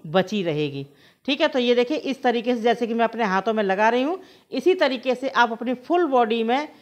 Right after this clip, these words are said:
इस तरीके का सॉल्यूशन तैयार करके आप लगा सकते हो, जिससे कि आपकी बॉडी हर तरीके के इन्फेक्शन से, एलर्जी से बचा रहेगा। ठीक है, तो ये हो गया आपके लगाने का। और ये नुस्खा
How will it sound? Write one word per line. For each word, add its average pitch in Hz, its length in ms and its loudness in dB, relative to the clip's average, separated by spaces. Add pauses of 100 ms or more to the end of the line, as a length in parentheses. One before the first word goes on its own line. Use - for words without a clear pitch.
(160)
इस 320 220 -2
तरीके 247 320 0
का 254 120 0
सॉल्यूशन 233 420 -2
तैयार 214 360 2
करके 220 400 0 (300)
आप 214 200 0
लगा 190 340 2
सकते 180 300 -10
हो, 156 240 -4 (280)
जिससे 247 320 2
कि 294 160 -2
आपकी 247 440 2
बॉडी 247 320 2
हर 262 200 4
तरीके 233 380 -2
के 247 160 0
इन्फेक्शन 220 540 -4
से, 277 260 0 (260)
एलर्जी 202 420 0
से 294 240 4 (260)
बचा 190 340 2
रहेगा। 147 420 -2 (460)
ठीक 339 160 0
है, 285 140 2 (280)
तो 277 60 -2
ये 294 220 6
हो 311 200 6
गया 330 180 4
आपके 277 360 2
लगाने 240 540 4
का। 311 140 2 (280)
और 294 120 0
ये 320 180 0
नुस्खा 339 340 2